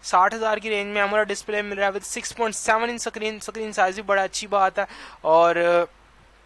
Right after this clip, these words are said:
यहाँ पर देखें एफ़ एच डी रेजोल्यूशन मिल रही है with Helio जी नाइंटी नाइन processor, जो कि latest भी है, साथ में six nanometer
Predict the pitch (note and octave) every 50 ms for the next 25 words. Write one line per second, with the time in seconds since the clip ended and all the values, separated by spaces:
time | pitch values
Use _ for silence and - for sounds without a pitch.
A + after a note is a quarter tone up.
0 | _ _ _ _ _ - D#3 D#3 D#3+ F3 F3+ F#3 F3+ E3 G3 F#3+ F#3+ F3 F3+ F#3
1 | - - G3+ F#3 - F#3 E3+ - G#3+ G3+ - G#3+ G3 G3+ F#3+ F3+ F3 F#3+ G3+ G#3
2 | - A#3 A3 G#3+ G#3 G3+ G3 G3 G3+ G3+ G3+ G3 G3+ F#3 - - - - - _
3 | _ - D3 F3+ A3 A3 F3+ G#3+ A3+ A3+ A3+ A3+ A3+ G3 D3 D3+ D#3+ F3+ G3+ G#3
4 | G#3+ A3 G#3+ G#3+ G#3+ G#3+ G3+ E3 - - F#3 G3+ G3+ G3 F#3+ F#3 F#3+ F#3 G#3+ G3+
5 | F3+ F3+ F3 F3+ G3 G#3 G3+ - G3+ - G#3 G3 F#3 - G#3+ G3+ F3+ F3+ G3+ G3
6 | A3 G#3+ F#3 E3+ E3 - G3+ G3 - G3 G#3 G#3 G#3 G#3 - - G3+ F3 F3 F3
7 | - F#3+ G3 - - - - G#3+ G3+ G3 G3 F#3+ F#3+ F#3 - F#3+ F#3+